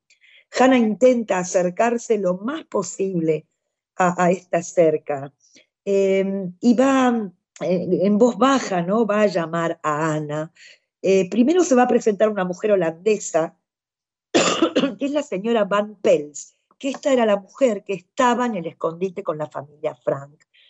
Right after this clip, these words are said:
Y es ella que le, que le dice que sí, que Ana está allí. Y después de unos minutos, Ana Frank se acerca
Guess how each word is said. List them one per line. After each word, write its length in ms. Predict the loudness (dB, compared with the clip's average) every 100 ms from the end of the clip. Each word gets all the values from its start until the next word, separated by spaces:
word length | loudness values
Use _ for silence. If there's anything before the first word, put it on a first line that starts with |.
| _ _ _ 0
Y 160 | 2
es 200 | 2 2 4
ella 420 | 6 4 0 -2
que 120 | -6
le, 300 | -2 -2 -2
que 120 | -4
le 140 | -2 0
dice 340 | -2 -4 -4
que 120 | -4
sí, 280 | -2 0 0
que 160 | 2 2
Ana 260 | 2 -4
está 260 | -6 -2 0
allí. 320 | 0 -2 -6 _ -20 -20 _
Y 100 | 2
después 380 | 4 4 2 2
de 60 |
unos 260 | 0 -2 -4
minutos, 720 | -6 -6 -8 -2 -2 -2 -10 _ _ _ _
Ana 500 | -2 0 -2 -4 -8
Frank 520 | -10 0 2 2 -4 -12
se 220 | -2 0
acerca 800 | 0 0 0 0 -4 -6 -6